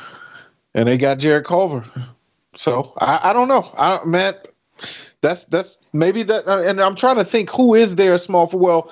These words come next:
you got Andrew Wiggins there, and you already know he hasn't lived up to any kind of potential, you know, overall in the league. So maybe they're thinking, "Okay, well, let's kinda have our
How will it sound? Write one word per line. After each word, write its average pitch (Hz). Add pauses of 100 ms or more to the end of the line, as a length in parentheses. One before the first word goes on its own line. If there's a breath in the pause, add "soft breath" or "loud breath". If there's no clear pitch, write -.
(200 loud breath)
you 214
got 233
Andrew 170
Wiggins 151
there, 123
and 131
you 196
already 165
know 156
he 170
hasn't 147
lived 147
up 139
to -
any 175
kind 175
of 139
potential, 131 (520 loud breath)
you 147
know, 131
overall 139
in 127
the 127
league. 131
So 127 (240 soft breath)
maybe 170
they're 151
thinking, 139
"Okay, 127
well, 131
let's 143
kinda 143
have 135
our 120